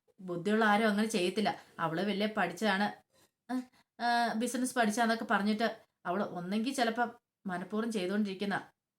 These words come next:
ഇത് കേട്ട് കഴിഞ്ഞപ്പോഴത്തേനും സേതു ചോദിച്ചു, "അങ്ങനെയൊക്കെ ചെയ്യുവോ?" "പറയാൻ പറ്റില്ല, ഋതുവിന്റെ സ്വഭാവം ആയതുകൊണ്ട് ചിലപ്പോൾ അതല്ല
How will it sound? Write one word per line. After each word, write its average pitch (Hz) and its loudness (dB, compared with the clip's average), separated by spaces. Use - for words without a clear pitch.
ഇത് - -20
കേട്ട് 180 -10
കഴിഞ്ഞപ്പോഴത്തേനും 196 -6
സേതു 180 -2
ചോദിച്ചു, 208 0
"അങ്ങനെയൊക്കെ 277 0
ചെയ്യുവോ?" 202 0
"പറയാൻ 160 -2
പറ്റില്ല, 214 0
ഋതുവിന്റെ 285 0
സ്വഭാവം 226 4
ആയതുകൊണ്ട് 226 2
ചിലപ്പോൾ 214 2
അതല്ല 220 2